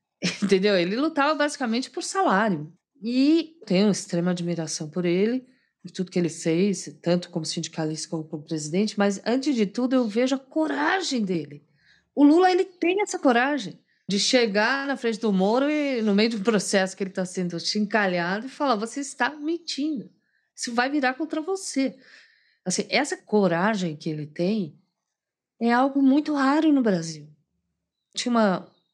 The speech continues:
americana também nessa época, uma P R lá,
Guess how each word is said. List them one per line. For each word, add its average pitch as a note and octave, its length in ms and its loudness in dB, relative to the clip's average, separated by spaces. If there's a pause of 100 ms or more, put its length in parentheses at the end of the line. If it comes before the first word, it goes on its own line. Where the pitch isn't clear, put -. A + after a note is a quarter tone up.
(120)
americana E3+ 580 -2
também E3 300 -4
nessa D#3 300 -6
época, D3+ 500 -8 (460)
uma D3 140 -10
P D#3+ 220 -4
R D#3+ 300 0
lá, F3 220 -4